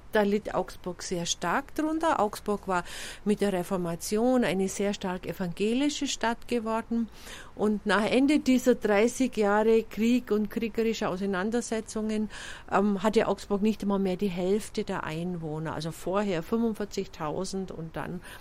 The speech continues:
wirklich viel weniger. Und dann erholte sich die Stadt nochmal. Äh, es gab noch eine Blüte des Handwerks, Gold- und Silberschmiede, die waren dann hier zu Hause, weil Augsburg war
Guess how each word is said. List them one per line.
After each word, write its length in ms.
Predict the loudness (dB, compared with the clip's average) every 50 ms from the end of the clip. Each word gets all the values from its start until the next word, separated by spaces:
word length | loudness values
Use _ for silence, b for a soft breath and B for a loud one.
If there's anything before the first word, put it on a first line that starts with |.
| B B B B B
wirklich 260 | -6 -4 -4 -4 -4
viel 220 | -4 -4 -4 -4 -4
weniger. 440 | -4 -2 -2 -4 -2 -4 -6 -6 -6 B B B B B B B B B B B 2
Und 140 | 4 8 8
dann 140 | 8 8 8
erholte 380 | 8 8 8 8 6 4 4
sich 200 | 4 2 0 2
die 140 | 2 0 -2
Stadt 280 | 0 0 0 0 0 0
nochmal. 600 | -2 -2 -2 0 0 0 2 2 2 2 2 0 -4 -6 -4
Äh, 280 | -4 -2 -2 -2 -2 -4
es 180 | -4 -6 -6 -4
gab 220 | -4 -4 -4 -2
noch 140 | -2 -2 -2
eine 220 | -2 -2 -2 -2 -2
Blüte 380 | -2 -2 0 0 0 0 -4
des 320 | -6 -6 -10 -10 -10 -6 -4
Handwerks, 920 | -2 0 0 -2 -2 -4 -4 -4 -2 -2 -2 -2 -4 -6 -8 -10 -12 -6
Gold- 440 | -4 -2 0 0 2 2 0 -2 -4
und 220 | -6 -6 -6 -6 -6
Silberschmiede, 1120 | -4 -2 0 0 0 0 -2 -2 -4 -4 -4 -4 -2 -2 -2 -2 -4 -2 -2 -2 -2 -2 -4 B B B B B B B -8 -6
die 220 | -4 -4 -2 -2
waren 220 | -2 -2 -2 0
dann 160 | 0 0 -2 0
hier 240 | 0 -2 -2 -2
zu 160 | -4 -6 -4 -2
Hause, 320 | 0 0 2 0 0 0
weil 80 | 0 0
Augsburg 400 | 0 -2 -4 -6 -6 -6 -6 -6 -4
war 200 | -4 -4 -4